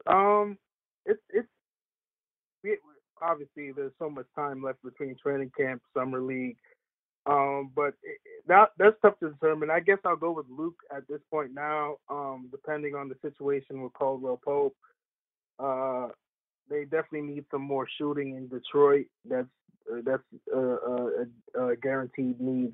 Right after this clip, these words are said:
So I see him getting a lot of playing time, but I could also see a situation where they don't play him because, uh, they feel he's not ready defensively. He, he's, he's definitely a young guy too, so he's not your average four-year Dookie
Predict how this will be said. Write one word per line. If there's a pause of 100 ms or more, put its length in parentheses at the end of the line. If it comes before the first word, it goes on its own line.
So (560)
I
see
him
getting
a
lot
of
playing
time, (120)
but (300)
I
could
also
see
a
situation
where
they
don't
play
him
because, (580)
uh,
they
feel
he's
not
ready
defensively.
He, (200)
he's, (160)
he's
definitely
a
young
guy
too,
so (340)
he's
not
your
average (100)
four-year
Dookie